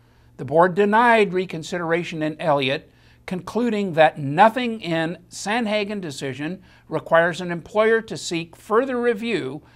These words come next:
of its own utilization review decision. The W C A B re-,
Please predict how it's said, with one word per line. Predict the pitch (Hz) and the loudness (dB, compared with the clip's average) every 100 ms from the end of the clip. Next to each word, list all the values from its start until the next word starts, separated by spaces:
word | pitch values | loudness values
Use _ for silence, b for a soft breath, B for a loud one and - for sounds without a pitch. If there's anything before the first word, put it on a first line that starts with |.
| b | b
of | - 165 | -2 0
its | 220 214 | 0 2
own | 196 214 226 | 2 2 0
utilization | 208 214 214 143 156 143 190 196 | -4 -2 -4 -2 -6 -6 -8 -6
review | 180 143 131 | -6 -6 -8
decision. | 147 175 226 254 139 123 _ _ _ _ _ _ b b b b b | -8 -4 -2 -2 -4 -12 _ _ _ _ _ _ b b b b b
The | - | -12
W | 131 156 160 170 | -4 -2 -2 -6
C | - 165 | -4 -2
A | 170 | -2
B | 160 170 | -4 -6
re-, | 165 165 | -4 -4